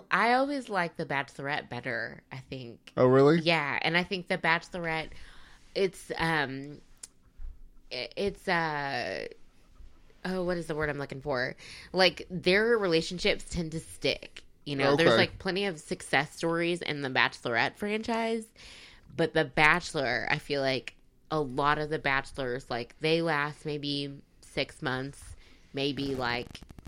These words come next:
Speaker 1: a year. I don't know. I mean, Colton and Cassie are still
Speaker 2: Yeah.
Speaker 1: who knows? But it has been, that was in January.
Speaker 2: Yeah.
Speaker 1: And this is
Speaker 2: Well,
Speaker 1: July?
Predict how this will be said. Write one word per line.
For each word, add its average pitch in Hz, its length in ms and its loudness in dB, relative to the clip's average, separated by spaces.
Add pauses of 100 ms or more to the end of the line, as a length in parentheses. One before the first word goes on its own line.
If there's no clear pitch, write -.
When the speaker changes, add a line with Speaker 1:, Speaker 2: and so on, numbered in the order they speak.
(180)
Speaker 1:
a 143 60 -2
year. 135 420 -2
I 127 80 4
don't 143 160 -2
know. 135 80 -2
I 127 100 -2
mean, 156 160 -6
Colton 165 480 0
and 143 160 -6
Cassie 175 400 2
are 165 60 -4
still 131 500 -2
Speaker 2:
Yeah. 208 200 8 (400)
Speaker 1:
who 156 100 0
knows? 160 340 2
But 139 160 4
it 143 120 2
has 147 160 -2
been, 131 240 0
that 139 160 4
was 156 120 -4
in 143 120 -6
January. 147 640 -2 (140)
Speaker 2:
Yeah. 170 260 2 (500)
Speaker 1:
And 135 160 -6
this 143 160 -4
is 135 180 -6
Speaker 2:
Well, 151 280 8
Speaker 1:
July? 143 420 2